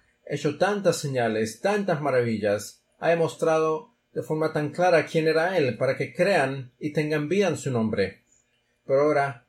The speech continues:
está cayendo el sol, y los últimos rayos del sol están cayendo, y siguen dudando, siguen resistiendo,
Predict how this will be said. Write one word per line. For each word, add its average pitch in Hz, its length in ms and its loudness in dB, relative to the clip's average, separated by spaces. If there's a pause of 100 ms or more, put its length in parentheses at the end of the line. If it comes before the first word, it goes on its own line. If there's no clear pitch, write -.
(120)
está - 240 -2
cayendo 151 400 4
el 151 100 2
sol, 151 480 0 (440)
y 139 60 -4
los 135 140 0
últimos 156 400 0
rayos 175 360 2
del 123 160 4
sol 120 240 2
están 127 320 -2
cayendo, 127 720 -4 (1300)
y 139 120 -4
siguen 185 420 0
dudando, 110 500 -2
siguen 208 340 -2
resistiendo, 110 920 -2